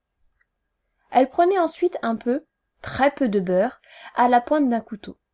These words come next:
et l'étalait sur le pain de la même manière qu'un apothicaire prépare un emplâtre, se servant des deux côtés du couteau avec dextérité,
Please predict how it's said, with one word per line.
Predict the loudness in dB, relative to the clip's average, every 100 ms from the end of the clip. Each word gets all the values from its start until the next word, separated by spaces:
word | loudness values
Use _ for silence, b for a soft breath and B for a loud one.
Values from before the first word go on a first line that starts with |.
| _ _ _ -6
et | -4
l'étalait | -2 0 -2
sur | -2 -4
le | -6
pain | -4 -4 -4 -8 _ -2
de | 2
la | 4
même | 4 4
manière | 2 2 0 -2
qu'un | -4 -6
apothicaire | -4 -6 -8 -12 -4 -4 -4
prépare | -12 -4 -4 -4
un | -6
emplâtre, | -10 -12 -14 -14 -20 _ _ _ _ _
se | -10
servant | -4 -2 -2 -2
des | -2
deux | -2
côtés | -4 -4 -4
du | -8 -10
couteau | -16 -8 -8 -8
avec | -6 -4 -4
dextérité, | -8 -12 -12 -12 -12 -8 -8